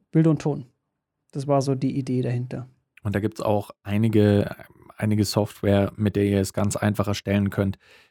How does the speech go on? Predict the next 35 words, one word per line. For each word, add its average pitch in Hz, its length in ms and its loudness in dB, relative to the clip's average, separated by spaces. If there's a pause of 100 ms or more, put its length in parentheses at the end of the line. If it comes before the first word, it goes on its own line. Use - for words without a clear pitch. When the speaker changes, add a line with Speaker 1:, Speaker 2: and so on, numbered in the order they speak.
(100)
Speaker 2:
Wir 104 120 -4
haben 104 200 0
in 104 160 -2
einer 98 180 4
früheren 120 380 0
Folge 107 320 4
schon 107 180 -2
mal 101 180 2
über 104 280 0 (260)
hilfreiche 107 500 -2
Websites 107 440 0
geredet. 104 420 0
Da 104 60 0
ging's 104 260 -4
auch 107 320 0 (400)
um 107 180 0
die 101 100 4
Website 101 460 2
canva 110 600 0 (100)
dot 98 280 -8
com. 92 340 -4 (560)
Und 104 360 0
auf 110 120 -4
dieser 123 240 2
Website 107 480 2
könnt 104 160 -2
ihr 107 120 0
auch - 180 -4
ganz 107 200 0
einfach 107 280 -2
sowas 104 340 -2
wie 101 40 -4
ein 101 120 -6
Podcast-Cover 107 720 -4
erstellen. 139 500 0